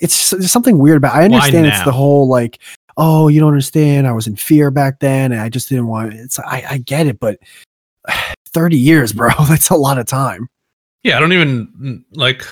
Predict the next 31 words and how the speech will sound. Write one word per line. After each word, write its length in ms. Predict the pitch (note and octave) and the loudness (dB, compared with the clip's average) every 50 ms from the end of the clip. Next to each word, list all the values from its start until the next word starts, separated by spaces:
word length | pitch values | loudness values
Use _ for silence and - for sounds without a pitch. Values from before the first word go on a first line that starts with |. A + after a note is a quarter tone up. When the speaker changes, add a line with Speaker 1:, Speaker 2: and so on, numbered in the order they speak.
| - - _ _ - | -20 -20 _ _ -10
Speaker 2:
I'm 100 | C#3 D3 | -4 -2
not 140 | D#3 D#3+ D#3 | 0 0 0
even 160 | C#3 B2 A#2+ | 0 -2 -2
thirty 280 | - C#3 C#3 C#3 A2+ F#2+ | -2 0 0 0 0 -4
yet. 300 | F2+ E2+ F2 G2 - _ | -8 -12 -14 -16 -16 _
Like, 260 | B2 A#2 C#3 C#3 - | -14 -14 -14 -12 -4
that's, 460 | - C#3+ D#3+ - - - - - - _ E3+ | -2 -2 -2 -2 -8 -14 -16 -18 -6 _ -4
<laughs> 100 | E3 - | 0 2
like, 140 | G#3 G#3 D#3 | 0 0 0
my 140 | D#3+ D3 D3 | 0 0 2
whole 220 | D3 D3+ D#3 D3 C#3 | 2 2 2 2 2
life. 480 | C#3 C#3+ C3+ A#2+ - - - - - - _ _ _ _ _ _ _ _ _ | 2 2 2 0 -2 -6 -18 -20 -20 -20 _ _ _ _ _ _ _ _ _
Like, 100 | - D3 | -4 -2
how 140 | - D#3+ G3 G3 | 0 0 -2 0
could 100 | - - | 0 0
Speaker 1:
I 40 | |
Speaker 2:
you, 60 | - F#3 | 0 0
I 100 | F#3 A3 | -2 -2
can't 140 | G#3+ C4+ D4 | -2 -2 -2
even 160 | C#4 A#3+ F3 | 0 2 2
remember 300 | D#3+ D3+ D3+ D#3+ E3 E3 | 2 2 2 0 0 0
what 120 | E3 E3+ E3+ | 0 0 0
I 60 | D#3+ | 2
did 180 | D3+ F3+ F3 E3 | 2 0 0 2
last 240 | D#3+ C#3 C3 - | 2 0 0 -2
week. 320 | C3+ C#3 F3+ G3+ F3+ - - - - _ _ _ _ _ _ - | -2 -2 -2 -2 -2 -6 -12 -20 -20 _ _ _ _ _ _ -2
Speaker 1:
I 60 | E3+ | 0
saw 280 | - - C4 B3+ G#3+ | 2 4 4 4 4
a 40 | E3+ | 4
video 420 | C#3 D3 G3+ A3+ C#4 B3 F#3+ E3 C#3+ | 4 4 2 4 4 4 4 4 4
where 440 | C3 C3+ C3 C3 B2 A#2+ A2 - | 4 4 4 4 2 0 -2 -6